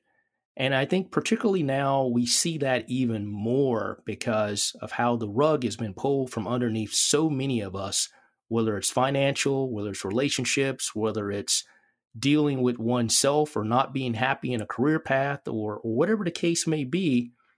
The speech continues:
So my first question to you, if you're ready to jump off into this roller coaster ride with me today, is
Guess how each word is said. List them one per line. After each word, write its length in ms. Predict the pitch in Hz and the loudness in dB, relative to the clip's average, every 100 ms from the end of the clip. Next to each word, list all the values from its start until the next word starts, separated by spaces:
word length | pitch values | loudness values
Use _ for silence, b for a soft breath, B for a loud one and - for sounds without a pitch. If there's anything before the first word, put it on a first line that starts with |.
| _ _ _ _ _ _ _ | _ _ _ _ _ _ _
So 160 | - 175 | -4 -2
my 160 | 185 | 0
first 340 | 180 277 294 - | 0 0 0 -2
question 440 | - 185 - 143 | 0 0 2 -2
to 120 | 120 120 | 0 -2
you, 260 | 110 117 | 0 0
if 120 | 123 | 0
you're 100 | 113 | -2
ready 280 | 104 156 175 | 0 0 2
to 100 | 131 | 0
jump 380 | 107 131 156 - | 0 0 0 0
off 460 | 151 143 151 - - _ _ _ | 2 2 0 -6 -10 _ _ _
into 320 | 139 143 143 | -2 0 2
this 220 | 120 - | 0 -2
roller 300 | 107 147 175 | 0 0 0
coaster 420 | 170 147 147 - 120 | 0 0 0 0 2
ride 380 | 120 117 107 | 4 4 2
with 220 | 101 127 - | 0 -2 -2
me 160 | 92 | -6
today, 460 | - - 90 107 - _ _ _ _ _ _ _ _ _ _ | -6 -6 -4 -4 -6 _ _ _ _ _ _ _ _ _ _
is 480 | 143 139 139 139 - | 2 4 2 0 -4